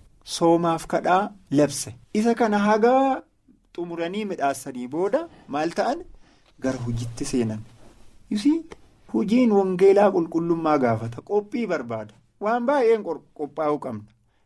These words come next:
Inni qophoofnu keessaa kadhaaf sooma. Soomuu qabna. Karaa fayyaatiin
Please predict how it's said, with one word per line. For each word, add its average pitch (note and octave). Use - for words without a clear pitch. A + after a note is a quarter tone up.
Inni D4
qophoofnu G#3
keessaa A#3
kadhaaf E3+
sooma. C#3+
Soomuu G#3+
qabna. D#3+
Karaa G#3
fayyaatiin G3+